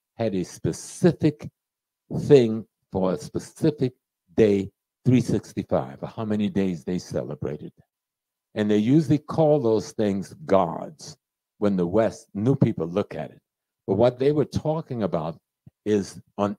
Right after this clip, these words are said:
each of these days, we will celebrate an aspect of the co-, quality and attributes of the human character that we imitate from what we call God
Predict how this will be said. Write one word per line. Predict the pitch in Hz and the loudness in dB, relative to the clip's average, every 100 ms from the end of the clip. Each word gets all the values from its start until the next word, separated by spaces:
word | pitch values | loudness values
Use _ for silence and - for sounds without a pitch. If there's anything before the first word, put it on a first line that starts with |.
| _ | _
each | 165 196 - | 0 0 2
of | 165 | 2
these | 123 127 110 | 4 2 2
days, | 92 117 98 95 87 | 2 4 4 2 0
we | 107 | 0
will | 101 87 | 0 -2
celebrate | - - 180 175 151 - 151 - - - _ _ _ _ - | -4 0 2 2 0 0 -2 -4 -10 -20 _ _ _ _ -6
an | 104 98 - | -4 -4 -6
aspect | 139 160 156 - - 98 - | -4 -2 -2 -4 -2 -2 -2
of | 95 87 | -6 -4
the | 87 - | -8 -10
co-, | - - 151 - | -12 -6 -6 -6
quality | - 165 165 170 - 131 | -2 0 2 0 0 0
and | 101 - | 0 -4
attributes | 139 160 - 117 131 123 | -6 -6 -6 -6 -4 -4
of | 113 | -4
the | 104 | -2
human | - - 139 110 | -2 0 -2 -2
character | - 139 160 165 131 - 104 - _ _ _ - | -4 -4 0 0 -2 -4 -6 -6 _ _ _ 2
that | 117 110 | 2 2
we | 127 147 170 _ - | 2 2 0 _ -2
imitate | 175 208 196 _ - 110 - _ 123 107 107 | 2 2 0 _ -12 -12 -16 _ 4 4 -2
from | - 101 | -4 -2
what | 110 143 - | 0 0 0
we | 123 | -4
call | - 117 101 | 0 0 0
God | 85 127 156 104 90 98 | 2 2 2 2 0 -2